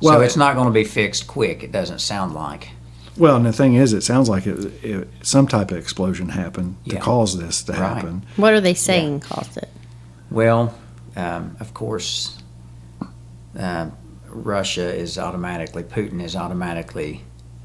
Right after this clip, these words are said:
Speaker 2: blaming America for it. You
Speaker 3: Mm-hmm.
Speaker 2: know, but that's
Speaker 1: Well,
Speaker 2: no, no big surprise. But
Speaker 1: Brandon actually said
Speaker 2: he did,
Speaker 1: that
Speaker 2: and, and he's using what Biden said, um, as,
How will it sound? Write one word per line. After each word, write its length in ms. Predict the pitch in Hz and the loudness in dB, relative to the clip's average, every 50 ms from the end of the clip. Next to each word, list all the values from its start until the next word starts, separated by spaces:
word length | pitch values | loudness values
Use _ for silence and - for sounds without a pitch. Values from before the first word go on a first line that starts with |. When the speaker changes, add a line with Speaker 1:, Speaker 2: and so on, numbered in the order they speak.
| - - - - - - - - - - | -20 -20 -20 -20 -20 -20 -20 -20 -14 -12
Speaker 2:
blaming 580 | - - 92 95 98 90 87 85 80 80 82 80 | -8 -6 -6 -4 -4 -4 -6 -8 -8 -8 -8 -8
America 560 | 80 85 92 92 85 78 76 62 - 65 64 | -8 -8 -8 -6 -8 -8 -8 -10 -14 -16 -16
for 380 | - - 62 62 58 55 62 | -16 -14 -14 -12 -12 -12 -12
it. 200 | 69 - - - | -14 -14 -8 -2
You 60 | - 101 98 | -2 0 0
Speaker 3:
Mm-hmm. 220 | 90 95 95 95 92 | 0 0 0 0 -2
Speaker 2:
know, 60 | 95 | -2
but 140 | 92 - - | -4 -6 -10
that's 140 | 78 - 113 | -8 -2 0
Speaker 1:
Well, 120 | 113 113 104 | 0 2 2
Speaker 2:
no, 300 | 98 107 110 101 98 92 | 2 2 0 0 -2 -6
no 40 | 87 | -8
big 220 | 78 80 85 82 - | -8 -8 -8 -8 -8
surprise. 520 | - - - - 95 87 82 80 - - | -10 -12 -10 -10 -8 -8 -6 -8 -8 -10
But 260 | - - - - - | -12 -12 -12 -8 -2
Speaker 1:
Brandon 380 | - 110 123 139 135 120 110 104 | 2 4 6 6 6 6 4 4
actually 360 | 104 107 107 - - 107 95 | 2 2 0 -2 -2 -2 -2
said 420 | - - 127 127 113 90 87 92 - | -2 -2 -2 -2 -2 -4 -4 -8 -8
Speaker 2:
he 160 | - - 110 | -4 -4 -2
did, 380 | 98 95 107 101 92 87 90 - - - - - - - - - | -2 0 -2 -2 -2 -2 -4 -6 -10 -16 -20 -20 -20 -18 -12 -8
Speaker 1:
that 160 | 98 90 82 | -6 -6 -4
Speaker 2:
and, 180 | - 104 - | -4 -6 -6
and 200 | 107 104 98 92 | -4 -4 -2 -2
he's 260 | 90 110 107 101 92 101 | 0 0 -2 0 0 0
using 480 | 107 110 110 104 110 107 101 101 95 | 0 2 0 0 -2 -4 -4 -4 -4
what 420 | 101 104 107 107 107 107 - - - - - - - - - - - - - - - | -2 -2 0 0 -2 -4 -6 -12 -20 -20 -20 -20 -20 -20 -20 -20 -20 -20 -18 -16 -10
Biden 560 | 95 101 101 95 95 92 92 92 95 95 - - | -8 -6 -4 -4 -4 -4 -4 -6 -6 -8 -8 -8
said, 580 | - - - 107 101 98 98 95 90 87 92 - - - - - - - - - - | -8 -6 -4 -4 -2 0 0 -2 -2 -4 -8 -12 -16 -20 -20 -20 -20 -20 -20 -18 -16
um, 340 | - 80 78 78 80 85 92 | -14 -12 -12 -12 -12 -12 -12
as, 560 | - 92 82 80 80 76 - - - - - | -12 -10 -10 -8 -8 -8 -8 -8 -8 -10 -12